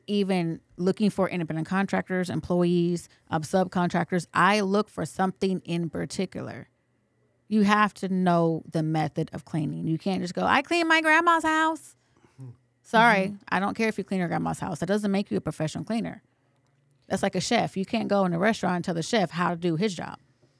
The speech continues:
Speaker 1: how, how to cook his food. He's been doing it for however many years. You know what I mean?
Speaker 2: Mm-hmm.
Speaker 1: That's kinda like violating somebody's space.
Speaker 2: Yeah.
Speaker 1: So if I'm gonna hire somebody, I'm looking for key factors. And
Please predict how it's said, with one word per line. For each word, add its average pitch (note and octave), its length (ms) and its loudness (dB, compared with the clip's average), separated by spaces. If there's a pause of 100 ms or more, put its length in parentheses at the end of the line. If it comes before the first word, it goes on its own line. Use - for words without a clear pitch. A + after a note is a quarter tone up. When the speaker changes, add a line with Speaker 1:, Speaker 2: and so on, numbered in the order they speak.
(440)
Speaker 1:
how, F#3 200 6
how G3 180 4
to F3+ 60 2
cook F#3+ 240 -2
his A#3+ 220 -2
food. E3 180 -2
He's G#3+ 140 -2
been G#3+ 120 -6
doing B3 200 -4
it D3+ 80 -8
for D#3+ 360 -8 (400)
however F3 300 -2
many E3+ 220 -6
years. F3 340 -6 (120)
You B3+ 80 -2
know B3 60 0
what A#3 60 0
I A#3 40 0
mean? B3 220 -2
Speaker 2:
Mm-hmm. - 360 -20
Speaker 1:
That's G#3+ 180 0
kinda G#3+ 240 0
like F3+ 300 0 (480)
violating F3 500 2
somebody's E3 380 -8
space. F3 580 -4
Speaker 2:
Yeah. G3+ 300 2
Speaker 1:
So F3+ 240 2
if E3 120 -4
I'm G3 160 -2
gonna F#3+ 200 -2
hire G#3+ 300 0
somebody, E3 500 -4 (420)
I'm G3 260 4
looking A#3 260 2
for F#3+ 200 -2
key A#3 260 -2
factors. F3+ 600 -2
And F3 240 0